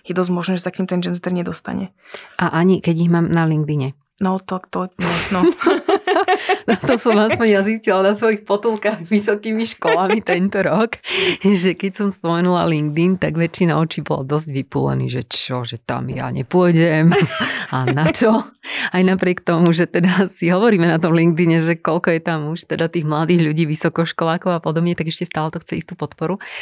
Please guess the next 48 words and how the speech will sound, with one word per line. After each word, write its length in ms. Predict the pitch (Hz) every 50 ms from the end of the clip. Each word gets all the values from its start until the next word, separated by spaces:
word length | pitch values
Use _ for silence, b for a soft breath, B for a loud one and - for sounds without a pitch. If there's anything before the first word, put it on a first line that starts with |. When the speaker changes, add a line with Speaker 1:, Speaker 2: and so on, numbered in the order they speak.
| B B B B B B
Speaker 2:
No 160 | - 185 185 -
ale 240 | - 180 180 165
napriek 240 | 165 180 - 202 202
tomu, 300 | - - 165 165 175 190
že 100 | 180 -
stretávam 400 | - - 170 165 - 185 180 185
sa 160 | 180 - 196
aj 80 | 180 165
s 80 | - -
tým, 140 | 160 165 175
že 80 | 170
keď 240 | 180 - 170 - -
spoločnostiam 560 | - 139 139 160 - - 180 170 - - 175
poviem, 320 | 170 - 160 156 165 170 175
že 160 | 170 - -
treba 240 | - 151 160 170 175
ísť 140 | 175 160 160
na 100 | 139 143
TikTok, 480 | - 185 - - - 185 180 175 -
že 160 | - - 165
treba 300 | - - 170 156 170 165
proste 420 | 160 - 165 160 - - - 175 156
ísť 80 | 151
na 160 | 156 147 143 156
YouTube, 480 | 175 175 165 - 170 165 165 156 160
e, 80 | - - 147 151 151 147 143 -
Instagram 560 | 165 165 165 - - 175 175 170 170 165 165
a 60 | 160 -
podobne, 480 | - 151 - 151 151 175 185 190 202 B B B B B B -
tak 180 | - 170 -
to 100 | - 175
tiež 220 | 165 - 180 165 147
veľmi 240 | 143 143 139 139 -
odmietajú, 460 | 139 127 135 131 - - 131 131 123
že 220 | - - 147 139 139 -
to 80 | 180 170
nie, 160 | 151 143 143
to 120 | 139 - 143
my 100 | 139 135
tam 160 | 160 151 147
nie 140 | 139 139 135
sme, 180 | - - - -
my 120 | - -
tam 180 | - 147 - -
nebudeme 400 | - - - - - 139 135 131
nikdy. 400 | 131 - - - 135 139 B B B B B B B B B _
Takže 320 | - 147 143 - 156 - -
potom 580 | _ - 156 - 165 160 156 156 156 160 160